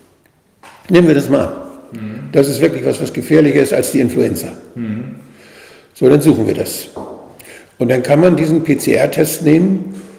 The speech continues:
Speaker 1: um zu suchen. Und da ist es zu wichtig, auch zu wichtig zu wissen,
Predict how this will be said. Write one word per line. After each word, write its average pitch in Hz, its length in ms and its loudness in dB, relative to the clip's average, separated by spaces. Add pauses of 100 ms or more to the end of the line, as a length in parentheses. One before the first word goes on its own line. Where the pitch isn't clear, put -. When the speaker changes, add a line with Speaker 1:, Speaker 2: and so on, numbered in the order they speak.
(120)
Speaker 1:
um 147 160 2
zu - 140 -4
suchen. - 720 -2 (960)
Und 107 80 -4
da 117 160 2
ist 131 60 -2
es 127 160 -6
zu 135 120 -2
wichtig, 131 240 -2
auch 147 140 0
zu 120 140 -6
wichtig - 320 -6
zu 117 100 -8
wissen, 117 320 -6